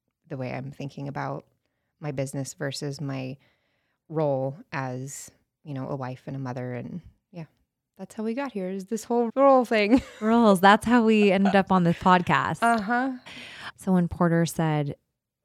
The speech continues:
Speaker 2: what did she say? "Mommy, you're always working."
Speaker 1: Mm-hmm. Even when you're with us, you're just still kind of working.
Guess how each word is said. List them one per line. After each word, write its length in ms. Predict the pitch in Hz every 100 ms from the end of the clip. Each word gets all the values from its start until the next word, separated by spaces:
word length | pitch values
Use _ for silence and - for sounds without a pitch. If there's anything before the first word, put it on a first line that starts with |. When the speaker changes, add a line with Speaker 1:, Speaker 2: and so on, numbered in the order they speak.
| 180
Speaker 2:
what 140 | 185
did 80 | 196
she 80 | 202
say? 260 | 208 214 202
"Mommy, 300 | 160 170 170
you're 120 | 160
always 280 | 156 160 147
working." 360 | 143 165 175 - 208
Speaker 1:
Mm-hmm. 300 | 156 165 170 -
Even 260 | 226 254
when 140 | 220 175
you're 120 | 147
with 180 | 151 -
us, 260 | 131 -
you're 140 | 160 156
just 220 | 165 -
still 260 | - 165
kind 240 | - 151 131
of 120 | 135
working. 460 | 131 131 - -